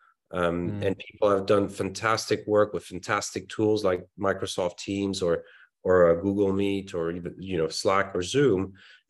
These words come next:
Speaker 1: They're, they're
Speaker 2: Mm.
Speaker 1: fantastic products, but they don't work well on a very scaled basis, and they don't provide all these little bells and whistles 'cause that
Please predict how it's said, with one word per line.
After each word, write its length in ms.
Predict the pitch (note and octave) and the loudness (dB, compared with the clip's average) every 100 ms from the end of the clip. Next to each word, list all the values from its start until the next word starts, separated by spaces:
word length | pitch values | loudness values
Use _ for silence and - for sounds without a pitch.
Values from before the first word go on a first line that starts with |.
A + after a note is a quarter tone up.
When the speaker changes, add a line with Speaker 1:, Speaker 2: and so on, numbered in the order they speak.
| - - | -18 -6
Speaker 1:
They're, 360 | G#2+ A#2 A2+ F#2+ | 2 6 6 4
they're 120 | A2 | -2
Speaker 2:
Mm. 140 | - B2 | 0 -2
Speaker 1:
fantastic 520 | A2+ C3+ - - - | 0 0 -2 -8 0
products, 480 | C3+ A#2 - - - | 4 4 0 -8 -6
but 260 | G#2+ F2 - | -4 -6 -2
they 140 | G#2+ | 0
don't 380 | G#2 A#2 A2 G#2+ | 4 4 4 4
work 300 | A2+ G#2+ - | 4 2 2
well 260 | G#2+ G2 F#2+ | 2 4 4
on 80 | F#2+ | 0
a 40 | |
very 240 | F#2+ F#2+ F#2+ | 0 -2 -2
scaled 560 | - - G#2 F#2+ F#2+ | -6 -2 0 0 -2
basis, 500 | F#2 F#2 - E2+ - | -2 -2 -4 -10 -6
and 100 | F#2+ | -2
they 80 | G2 | 0
don't 180 | G#2+ G#2+ | 2 0
provide 320 | - G2 G2 | -2 -2 2
all 100 | G2+ | 2
these 180 | G2+ F#2+ | 0 -4
little 180 | G2 F#2 | -4 -4
bells 360 | F2+ G#2 F#2 F#2 | -2 0 0 -2
and 140 | F#2 | -2
whistles 340 | B2+ B2+ G2+ | -2 -2 -8
'cause 260 | - G2+ - - - - _ | -6 -8 -8 -14 -20 -20 _
that 360 | A2 G2+ - | 0 0 -6